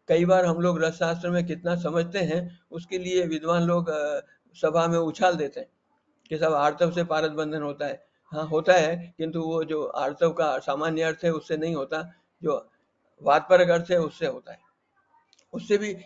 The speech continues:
केवल दीपन होगा, बंधन के लिए तो अलग उन्होंने अलग-अलग औषधियाँ दी है और बंधन किया है। तो संस्कार है,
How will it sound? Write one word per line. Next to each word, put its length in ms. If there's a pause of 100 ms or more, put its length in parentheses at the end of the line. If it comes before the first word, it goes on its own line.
(280)
केवल 260
दीपन 340
होगा, 460 (220)
बंधन 320
के 100
लिए 200
तो 140
अलग 300
उन्होंने 440 (260)
अलग-अलग 460
औषधियाँ 580
दी 180
है 380 (140)
और 120
बंधन 360
किया 220
है। 200 (600)
तो 180
संस्कार 520
है, 300